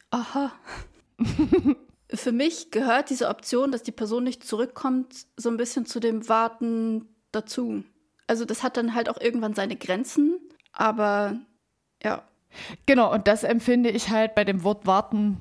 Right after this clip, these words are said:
Speaker 2: nicht so,
Speaker 1: Mhm.
Speaker 2: dass das eine Grenze hat. Und deswegen, ne,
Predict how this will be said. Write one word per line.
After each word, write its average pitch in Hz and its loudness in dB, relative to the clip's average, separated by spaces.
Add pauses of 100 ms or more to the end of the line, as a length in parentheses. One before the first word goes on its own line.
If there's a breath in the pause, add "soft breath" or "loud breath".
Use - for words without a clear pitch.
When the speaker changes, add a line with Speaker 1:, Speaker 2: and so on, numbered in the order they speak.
(160)
Speaker 2:
nicht 202 4
so, 156 -2 (420)
Speaker 1:
Mhm. 226 0
Speaker 2:
dass 185 2
das 196 0
eine 202 0
Grenze 180 0
hat. 165 -2
Und 190 -6
deswegen, 190 0 (540)
ne, 208 4